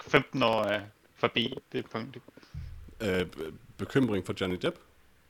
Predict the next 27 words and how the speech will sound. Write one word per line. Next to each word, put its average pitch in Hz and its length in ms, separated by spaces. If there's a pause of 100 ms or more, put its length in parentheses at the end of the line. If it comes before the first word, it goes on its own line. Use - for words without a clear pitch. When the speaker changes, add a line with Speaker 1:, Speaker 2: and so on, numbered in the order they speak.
(840)
Speaker 1:
Ja, 123 180 (600)
det, 104 280
det 120 100
har 113 160
jeg 101 100
opgivet. - 320 (300)
Speaker 2:
Ah, 98 300
ja. 78 100 (400)
Nu, 104 100
nu 101 160
er 95 40
han 90 160
mere 85 180
sådan 85 160
lidt, 80 120
altså, - 220
du 90 100
ved, 82 100 (560)
der 87 60
er 85 60
ikke 85 120
noget 82 160
håb 90 200
for - 120
ham. 82 120
Han 85 100
er 82 100